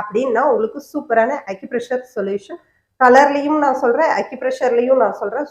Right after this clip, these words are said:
சூப்பரான ஒரு ரெமெடி இருக்கு. இந்த இன்ஃபெக்ஷன் வர்றவங்களுக்கு என்ன ஆகும்னா, குளிர் நடுக்கம் கூட வர ஆரம்பிக்கும்.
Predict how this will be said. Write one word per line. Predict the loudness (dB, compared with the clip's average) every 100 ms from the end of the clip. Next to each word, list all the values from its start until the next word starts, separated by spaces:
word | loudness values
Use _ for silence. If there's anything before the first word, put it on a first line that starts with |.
| -10
சூப்பரான | -10 -4 -2 0
ஒரு | -2 -2
ரெமெடி | -2 -2 -4 -4
இருக்கு. | -2 -4 -2 -4 -4 -10 _ _ _
இந்த | 2 4 6 4
இன்ஃபெக்ஷன் | 2 2 0 0 -2 2
வர்றவங்களுக்கு | 2 4 4 4 2 0
என்ன | -2 0 4 4
ஆகும்னா, | 2 -4 -2 0 -2 -2
குளிர் | 2 2 4 2
நடுக்கம் | 4 4 2 0
கூட | 4 4
வர | 4 4
ஆரம்பிக்கும். | 4 2 0 -8 -14 -16